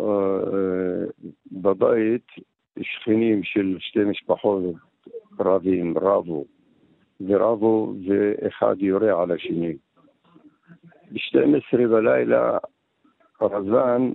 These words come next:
הייתה ישנת בחדר, אה, שינה שלה, ישנת.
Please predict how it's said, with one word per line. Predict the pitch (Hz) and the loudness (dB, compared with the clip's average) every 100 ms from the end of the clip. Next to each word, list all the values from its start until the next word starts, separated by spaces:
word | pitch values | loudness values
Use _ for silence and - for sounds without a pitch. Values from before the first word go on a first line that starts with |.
| - | -6
הייתה | - 107 107 - 117 | -2 0 2 2 2
ישנת | 120 101 - 113 110 98 | 2 0 0 0 2 0
בחדר, | 120 - 101 104 110 110 - - 110 | -2 0 0 2 2 2 -4 -10 -6
אה, | 101 98 | -4 -2
שינה | 95 - 117 127 82 | -4 -2 0 2 0
שלה, | - 101 117 87 | 0 0 0 0
ישנת. | 87 - - 123 104 | 0 0 0 2 0